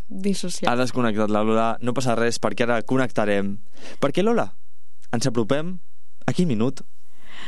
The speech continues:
Speaker 1: Ens apropem al minut cinquanta.
Speaker 2: Al minut cinquanta?
Speaker 1: En teoria hauríem d'estar
Speaker 2: Quina
Speaker 1: al minut
Speaker 2: casualitat.
Speaker 1: trenta. <laughs>
Speaker 2: Quina casualitat, perquè... És el programa cinquanta.
Speaker 1: Uhu!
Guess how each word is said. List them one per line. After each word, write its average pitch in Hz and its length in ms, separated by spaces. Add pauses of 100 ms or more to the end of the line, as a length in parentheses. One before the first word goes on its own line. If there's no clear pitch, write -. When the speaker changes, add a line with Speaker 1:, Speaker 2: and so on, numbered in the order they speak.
(120)
Speaker 1:
Ens 254 160
apropem 240 320
al 294 320
minut 226 280
cinquanta. 202 500
Speaker 2:
Al 131 100
minut 135 160
cinquanta? 160 560
Speaker 1:
En 240 160
teoria 226 240
hauríem 294 200
d'estar 247 120
Speaker 2:
Quina 190 100
Speaker 1:
al 208 60
minut 254 80
Speaker 2:
casualitat. 165 680
Speaker 1:
trenta. 311 260
<laughs> - 280
Speaker 2:
Quina 185 200
casualitat, 160 480
perquè... 120 300 (720)
És 156 160
el 240 120
programa 175 280
cinquanta. 147 640 (100)
Speaker 1:
Uhu! 381 160